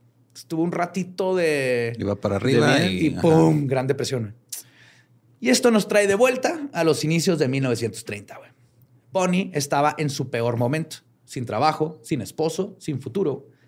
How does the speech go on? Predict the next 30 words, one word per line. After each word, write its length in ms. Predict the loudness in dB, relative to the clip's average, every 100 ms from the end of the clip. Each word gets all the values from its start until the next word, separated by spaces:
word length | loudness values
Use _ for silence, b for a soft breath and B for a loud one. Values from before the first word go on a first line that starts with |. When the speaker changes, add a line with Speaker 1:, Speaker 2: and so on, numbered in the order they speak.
| b b b b b _
Speaker 1:
Y 320 | 2 2 2
esa 280 | 2 4 4
era 280 | 4 0 -6
su 180 | -4 -2
situación 560 | -2 -2 0 2 2
cuando 200 | 2 0
asistió 460 | 0 -2 -2 2 2 2
a 40 |
una 180 | 2 0
fiesta 480 | 2 0 0 -4 -4
en 120 | -4
casa 260 | -4 -4 -4
de 100 | -2
Clarence 320 | -2 -4 -2
Clay 400 | 0 2 0 -4 -6
el 160 | -4
cinco 320 | -2 -2 -2 -2
de 60 |
enero 240 | -2 -4 -6
de 80 |
ese 160 | -6 -6
año. 320 | -4 -6 -10 -18 _ b b b b b b b b
Cuando 220 | 2 4
conoció 280 | 6 6 6
a 80 | 6
Clyde 380 | 6 6 4 2
Barrow, 540 | 4 6 4 0 -6 _ _
sabía 680 | -8 0 2 4 4 2 2
que 380 | 0 0 -2 -4
era 360 | 2 4 4